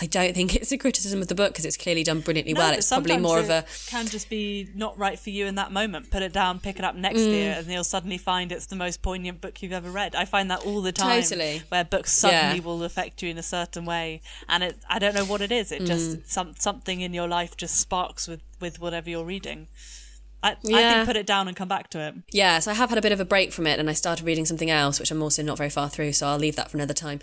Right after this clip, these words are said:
Speaker 1: But I don't want to give up on it, especially 'cause of the content of this story.
Speaker 2: Mm.
Speaker 1: And I've said a few times recently, I, I just wanna learn more about that point of history,
Speaker 2: Yeah.
Speaker 1: especially coming from an Irish family. And I
Speaker 2: Mm.
Speaker 1: have family members who obviously lived through that time, and I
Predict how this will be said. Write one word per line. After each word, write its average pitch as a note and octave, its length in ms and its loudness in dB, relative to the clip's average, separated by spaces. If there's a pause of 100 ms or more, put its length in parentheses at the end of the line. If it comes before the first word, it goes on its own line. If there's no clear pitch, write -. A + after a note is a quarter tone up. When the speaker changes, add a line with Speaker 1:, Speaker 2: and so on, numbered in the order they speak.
(300)
Speaker 1:
But - 360 2
I F3 60 -4
don't B3 300 4
want F3 160 0
to - 40 2
give D#3+ 140 -2
up D3 140 -6
on C#3+ 80 -4
it, - 40 -2
especially D#4 400 0
'cause C#4+ 160 2
of B3+ 100 2
the A#3+ 80 2
content G3+ 460 0
of E3+ 120 -6
this F3 160 4
story. F3+ 720 0
Speaker 2:
Mm. E3+ 100 0
Speaker 1:
And E3+ 200 -2 (280)
I've G3 180 2
said A3+ 300 4
a G3 60 0
few A#3+ 200 6
times E3 280 2
recently, E3 400 2
I, D3+ 160 2 (180)
I G#3+ 60 -2
just - 160 4
wanna G#3+ 120 -4
learn B3+ 400 4
more D#3 180 4
about D3+ 180 2
that - 180 0
point G3+ 220 2
of F3 80 -2
history, F#3+ 380 4
Speaker 2:
Yeah. C#3+ 80 0
Speaker 1:
especially F#3+ 460 2
coming F3+ 240 -2
from E3+ 220 0
an E3+ 100 4
Irish E3+ 380 4
family. D#3+ 480 2
And E3 160 -2
I D#3+ 240 0
Speaker 2:
Mm. F#3 480 -8
Speaker 1:
have F3+ 140 0
family F3 260 4
members D#3+ 300 4
who E3+ 80 0
obviously E3 240 0
lived E3 220 0
through D#3+ 340 2
that - 180 0
time, C#3+ 500 -4
and E3 160 -2
I E3 180 0